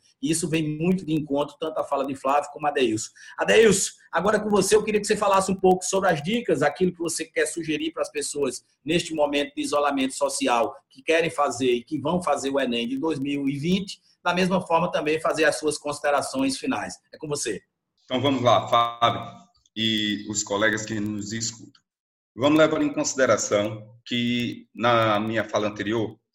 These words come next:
Speaker 2: eu citava que a prova precisa de um aluno com consciência leitora. Consciência leitora e proficiência na produção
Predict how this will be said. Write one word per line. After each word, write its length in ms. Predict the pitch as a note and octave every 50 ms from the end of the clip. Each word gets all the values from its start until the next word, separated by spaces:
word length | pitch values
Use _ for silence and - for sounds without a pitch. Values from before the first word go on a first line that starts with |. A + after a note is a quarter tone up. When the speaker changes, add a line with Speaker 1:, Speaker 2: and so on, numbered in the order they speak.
| _ - - _ -
Speaker 2:
eu 80 | G#2+
citava 480 | - - - A#2 A#2 C3 B2 B2 A#2+ A#2+
que 100 | A#2+ C3+
a 60 | A#2+
prova 380 | A#2 - A#2 B2+ B2+ B2+ B2+ -
precisa 880 | B2 B2 A#2 A#2 - - - A#2+ A#2+ B2 A#2+ A2+ B2 B2 A#2+ A#2+ A#2 A2+ G#2+ G#2
de 640 | G#2 A#2 A#2 A#2 A#2 A#2 A2+ A2+ A#2 A2+ A2 A2 - _ _ -
um 120 | A2+ A#2
aluno 380 | A2+ A2 B2 B2+ B2+ B2 A#2 A#2
com 140 | B2 A#2 A#2
consciência 880 | - B2+ B2+ B2 - - - A#2+ A#2 B2 C3 C3+ C3 C3+ - C#3 B2 - - -
leitora. 760 | A2 A#2 B2+ B2 B2 - - - G2+ G2 F#2+ F#2 F2+ F2 - _ _ _ _ _ _ _ _ _ _ _ _ _ _ _ _ _ _ - - - - - -
Consciência 360 | - D#3 D#3 D#3+ F#3+ F3 - F#3
leitora 520 | F3+ E3+ D3 - - E3 E3+ F#3 F#3+ F#3
e 140 | F3+ - -
proficiência 880 | - E3+ E3+ E3+ - F3+ E3+ - - - D#3+ C3+ B2+ B2+ B2+ - A#2+
na 120 | G#2 G#2
produção 840 | G2+ - - A2 G#2+ G#2+ G#2+ - - - A#2 C#3 C#3+ A#2+ A#2+ A#2+